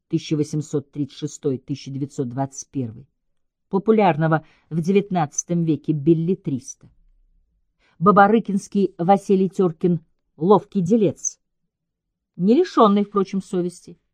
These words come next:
Так что фамилия персонажа явно намекает на известное выражение «тертый калач». Произведение это было за полвека совершенно забыто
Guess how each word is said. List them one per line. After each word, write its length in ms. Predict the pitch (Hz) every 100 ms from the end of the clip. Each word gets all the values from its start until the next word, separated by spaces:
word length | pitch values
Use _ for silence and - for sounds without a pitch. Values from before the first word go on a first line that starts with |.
| _ _ _ _ _ _ _ _
Так 160 | 185
что 160 | - 196
фамилия 560 | - 185 214 359 320
персонажа 680 | 233 180 - 170 160 135 135 - _ _ _ _ _
явно 400 | 170 185 185 214
намекает 580 | 262 320 330 180 151 - _ _ _ -
на 180 | 175 -
известное 640 | 208 180 208 175 - 170
выражение 540 | 175 175 160 156 151
«тертый 760 | 147 - 214 151 - - 135 135 _ _ _
калач». 580 | - 147 139 - - - _ _ _ _ _ _ _ _ _ _ _ _
Произведение 640 | 214 240 220 302 415 370
это 120 | 226 190
было 220 | 175 180
за 180 | 165 196
полвека 580 | 202 214 202 330 403
совершенно 500 | 190 175 175 294 285
забыто 580 | 190 151 131 120 120 _